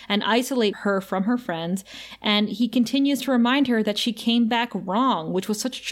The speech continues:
a triggering sentence for her in the last episode. And he's doing this because he knows that she'll want him around as long as she's miserable. So he's keeping her miserable. And that just, it's just, uh, it just, I just hurt for Buffy.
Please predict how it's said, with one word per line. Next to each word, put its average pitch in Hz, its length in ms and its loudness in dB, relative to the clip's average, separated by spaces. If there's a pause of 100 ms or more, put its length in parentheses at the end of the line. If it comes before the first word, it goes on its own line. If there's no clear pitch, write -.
a - 40 -10
triggering 233 640 0
sentence 226 380 -2
for 180 140 -4
her 170 240 -4
in - 180 -4
the 180 80 -2
last 180 380 -4
episode. 196 540 -4 (380)
And 220 120 4
he's 208 140 4
doing 247 180 4
this 254 100 2
because 247 240 -2
he 233 120 4
knows 214 360 2
that 180 160 -2
she'll 196 360 0
want 185 380 0
him 220 200 4
around 196 560 2 (480)
as 202 180 0
long 214 240 4
as 220 80 4
she's 214 260 -2
miserable. 180 680 -2 (240)
So - 180 0
he's 208 240 2
keeping 302 540 0
her 262 160 4
miserable. 220 580 2
And 196 160 0
that 185 220 0
just, 208 240 -2
it's 226 180 -2
just, 226 300 -4
uh, 269 260 2
it 214 80 2
just, 220 280 -4 (840)
I 233 80 2
just 233 240 -2
hurt 233 400 -2
for 202 80 -2
Buffy. 175 500 -4